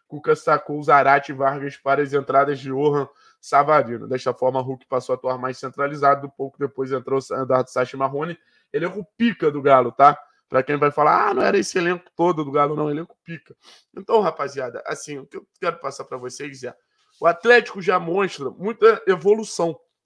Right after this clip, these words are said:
tá ligado? O Atlético já mostra muita evolução do que vin-, vinha sendo apresentado.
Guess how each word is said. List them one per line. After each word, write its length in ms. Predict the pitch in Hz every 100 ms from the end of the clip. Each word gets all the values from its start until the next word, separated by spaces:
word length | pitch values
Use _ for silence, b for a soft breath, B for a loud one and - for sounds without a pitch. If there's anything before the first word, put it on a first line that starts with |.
| _
tá 100 | 135
ligado? 340 | 131 139 202 -
O 80 | -
Atlético 420 | 131 160 180 -
já 140 | 143 139
mostra 360 | 175 190 175
muita 440 | 156 175 240 254 214
evolução 580 | 208 185 165 175 185 b b b
do 120 | 185
que 160 | 185 190
vin-, 300 | 165 175 170 -
vinha 420 | 143 185 208 185
sendo 300 | - 185 190
apresentado. 720 | 185 170 175 180 - 127 117